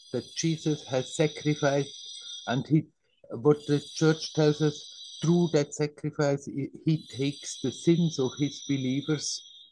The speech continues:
and that's why he had to suffer for the sake of his believers,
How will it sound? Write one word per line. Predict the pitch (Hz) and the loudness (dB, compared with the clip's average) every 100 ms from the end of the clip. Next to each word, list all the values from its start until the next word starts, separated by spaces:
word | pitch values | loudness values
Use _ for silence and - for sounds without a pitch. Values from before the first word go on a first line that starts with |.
| _ | _
and | 120 117 | -6 0
that's | 131 127 131 | 0 0 0
why | 120 | 0
he | 123 113 120 | 0 -2 -2
had | 117 113 | -2 -2
to | 123 | -4
suffer | 110 147 131 - 95 - - - - | -2 0 0 0 -8 -8 -20 -10 2
for | 139 139 123 _ _ - | 4 4 2 _ _ -10
the | 120 | -8
sake | - 127 113 123 | -2 -2 -2 -8
of | - | -6
his | 127 - - | -8 -8 -6
believers, | 117 123 117 101 - - - - - | -2 -2 0 -4 -6 -14 -14 -16 -20